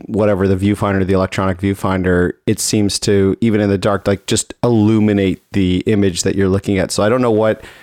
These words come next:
magic is going on behind the scenes, but it is terrific how, you remember you used to, at Christmas time, do those kinda, you know, Van Dusen garden photos with all the lights, and you need to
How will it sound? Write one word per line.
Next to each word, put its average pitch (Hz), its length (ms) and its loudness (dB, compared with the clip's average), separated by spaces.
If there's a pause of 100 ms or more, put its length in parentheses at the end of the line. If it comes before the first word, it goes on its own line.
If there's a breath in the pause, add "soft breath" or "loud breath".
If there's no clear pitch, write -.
(160 loud breath)
magic 104 480 0
is 98 120 0
going 101 260 0
on 98 320 0
behind 98 440 0
the 95 60 0
scenes, 98 500 0
but 98 320 -2
it 107 140 2
is 104 320 2
terrific 95 880 0
how, 87 400 -2 (340 loud breath)
you 131 100 0
remember 151 260 2
you 123 160 2
used - 180 0
to, 113 400 2 (460)
at - 180 0
Christmas 117 380 -2
time, 107 280 0
do 107 120 0
those 104 260 2
kinda, 98 380 0 (300)
you 120 160 -2
know, 101 140 2
Van 107 220 0
Dusen 113 260 0
garden 104 360 0
photos 104 340 0
with 104 60 0
all 101 80 0
the 95 80 0
lights, 104 400 0
and 95 360 0 (220 loud breath)
you 113 80 2
need 123 120 4
to 110 200 0